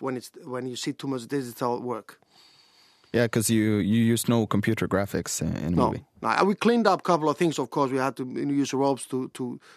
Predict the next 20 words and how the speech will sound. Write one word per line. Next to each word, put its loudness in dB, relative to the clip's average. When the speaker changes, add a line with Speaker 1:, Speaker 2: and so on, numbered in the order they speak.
Speaker 1:
to -8
turn 2
the 0
boat 2
over. 4
But -6
there 4
were, 0
no, 0
we -4
didn't, 0
we 0
didn't 0
create -2
the -10
scenes -2
with 0
green 0
screens -4
and, -4